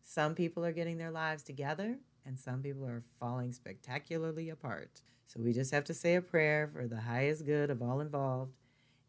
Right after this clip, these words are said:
And again, expand that vision. How can we do it better?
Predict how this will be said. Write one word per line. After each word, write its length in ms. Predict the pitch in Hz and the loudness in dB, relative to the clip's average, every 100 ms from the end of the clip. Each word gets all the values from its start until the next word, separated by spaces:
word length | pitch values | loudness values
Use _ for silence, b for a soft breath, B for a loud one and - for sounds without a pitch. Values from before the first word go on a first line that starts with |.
| _ | _
And 320 | 143 139 143 139 | 0 2 2 -2
again, 460 | 143 170 208 170 135 | -2 4 6 4 2
expand 540 | 131 - 147 143 147 | -2 -2 0 0 2
that 200 | 156 160 | 2 2
vision. 400 | 185 190 147 123 - - | 2 0 -2 -6 -10 -8
How 140 | 123 120 | -2 -2
can 140 | 139 | -2
we 100 | 139 | -2
do 140 | 143 151 | 2 4
it 120 | 139 | 6
better? 420 | 165 135 127 | 4 4 0